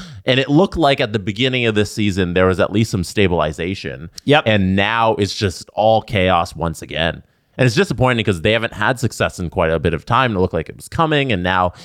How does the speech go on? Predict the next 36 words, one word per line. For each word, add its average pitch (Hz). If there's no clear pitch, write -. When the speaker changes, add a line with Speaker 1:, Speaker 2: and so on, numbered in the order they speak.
Speaker 1:
it 98
might 92
be 87
on 87
hold 98
for -
a 78
little -
bit. -
Speaker 2:
I, 233
I 220
still 254
think 233
there's 175
an 151
opportunity 139
here, 98
though, 95
if 92
they 127
get 139
somebody 123
figured 110
out 104
quickly, 92
or 175
if -
the, -
if 139
Dorion 143
just 107
keeps 104
doing 104
what 98
he's 87
doing, 85